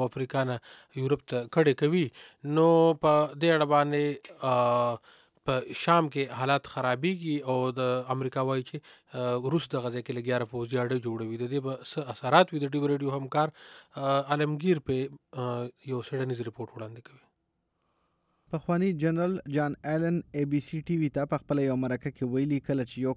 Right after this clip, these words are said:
Speaker 2: کال وړاندې یې خپله ذمواري سمبال کړه، نو ورته لګېده چې عراق به د آی ایس یا د داعش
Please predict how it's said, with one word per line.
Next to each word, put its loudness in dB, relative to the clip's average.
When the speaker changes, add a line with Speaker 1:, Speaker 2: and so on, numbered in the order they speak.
Speaker 2:
کال -2
وړاندې -2
یې -6
خپله -2
ذمواري -2
سمبال -2
کړه، -2
نو -4
ورته -4
لګېده -2
چې -8
عراق -2
به -2
د -6
آی -4
ایس -12
یا 0
د -6
داعش -2